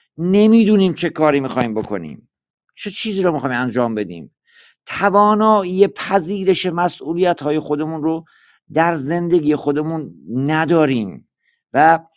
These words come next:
این، اه، برمیگرده به این موضوع که قدرت اراده وجود نداره. قدرت اراده چرا وجود نداره؟ منبعث و متأثر از چیه؟ متأثر از همون استبداد مزمنیه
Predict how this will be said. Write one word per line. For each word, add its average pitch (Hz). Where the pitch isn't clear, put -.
این، 196
اه، 156
برمیگرده 190
به 185
این 170
موضوع 165
که 165
قدرت 170
اراده 175
وجود 139
نداره. 95
قدرت 175
اراده 190
چرا 196
وجود 151
نداره؟ 135
منبعث 175
و 165
متأثر 160
از 156
چیه؟ 170
متأثر 143
از 147
همون 147
استبداد 135
مزمنیه 143